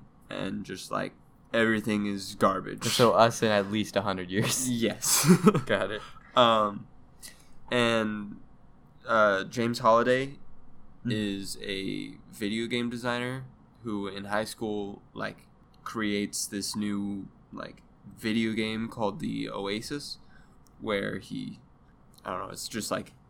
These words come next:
Speaker 1: a massive role-playing game. <laughs> Like, thousands of planets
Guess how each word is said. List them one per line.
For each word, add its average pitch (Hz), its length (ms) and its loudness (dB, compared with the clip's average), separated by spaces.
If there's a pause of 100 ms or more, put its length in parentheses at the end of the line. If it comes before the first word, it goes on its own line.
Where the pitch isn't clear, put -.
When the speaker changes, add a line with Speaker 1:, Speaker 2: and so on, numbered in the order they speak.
(160)
Speaker 1:
a 104 100 -2
massive 101 880 0 (320)
role-playing 107 540 -2
game. - 380 -12
<laughs> - 60 -12 (420)
Like, 104 320 -8 (580)
thousands 135 540 8
of 120 160 4
planets 107 640 -2